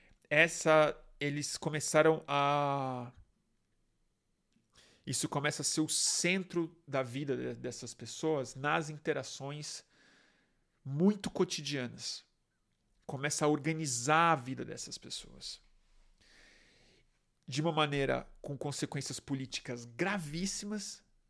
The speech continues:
pra todo mundo, mas que não é nem compreendido pelas pessoas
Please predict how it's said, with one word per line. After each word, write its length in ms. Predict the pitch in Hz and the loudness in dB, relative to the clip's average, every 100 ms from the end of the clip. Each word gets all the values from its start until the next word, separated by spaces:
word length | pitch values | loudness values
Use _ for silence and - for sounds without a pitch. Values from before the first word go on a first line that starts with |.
| _ _ _ _ _ _ _ | _ _ _ _ _ _ _
pra 140 | 135 | -10
todo 340 | - 180 180 160 | 2 4 4 0
mundo, 380 | 139 147 175 - - - _ _ _ _ _ _ _ _ _ _ _ _ - | -4 -6 -10 -14 -20 -20 _ _ _ _ _ _ _ _ _ _ _ _ -16
mas 420 | 143 143 151 160 - | -4 4 4 4 -2
que 160 | 170 | -2
não 260 | 156 175 170 | 0 2 2
é 80 | 170 | 2
nem 300 | 156 208 220 | 0 -2 -2
compreendido 920 | 220 202 208 202 175 131 185 220 160 | -4 2 2 2 -2 -4 -4 -2 -4
pelas 260 | 156 139 - | -4 -6 -8
pessoas 880 | 135 - - 151 180 135 120 - | -10 -10 -4 0 0 -2 -8 -16